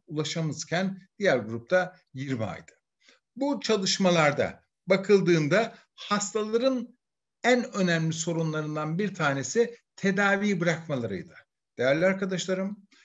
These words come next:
yan etkilere ya da hastanın tolerabilitesiyle ilgili olarak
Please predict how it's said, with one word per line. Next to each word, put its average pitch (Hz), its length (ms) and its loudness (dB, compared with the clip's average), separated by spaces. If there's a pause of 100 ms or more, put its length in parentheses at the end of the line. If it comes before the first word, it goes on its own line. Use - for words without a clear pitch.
(180)
yan 202 200 0
etkilere 143 680 -2 (260)
ya 165 140 0
da 156 160 -2
hastanın 190 380 -4
tolerabilitesiyle 170 1160 -4
ilgili 156 340 -4
olarak 107 380 -2